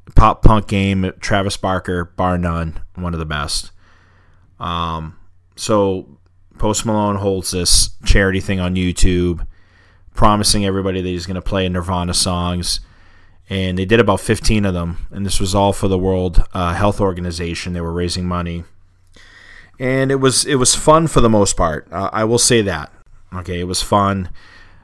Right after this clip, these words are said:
The musicianship was, was kind of there. Um, there were a couple times, obviously, they knew they were either off key, um, they didn't have the right, uh, tuning for some of the guitars, so they kinda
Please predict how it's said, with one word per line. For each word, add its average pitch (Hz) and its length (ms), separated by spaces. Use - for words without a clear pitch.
The 110 100
musicianship 110 800
was, 101 440
was 104 300
kind 107 260
of 92 120
there. 95 440
Um, 85 500
there 110 100
were 101 60
a - 40
couple 101 220
times, 101 280
obviously, 95 440
they 90 160
knew 90 420
they 98 120
were 95 80
either 92 240
off 85 240
key, 104 600
um, 85 340
they 95 140
didn't 90 380
have 90 340
the 87 100
right, 87 400
uh, 82 300
tuning 101 680
for - 140
some 92 200
of 87 40
the 87 60
guitars, 90 680
so 90 200
they 90 120
kinda 101 440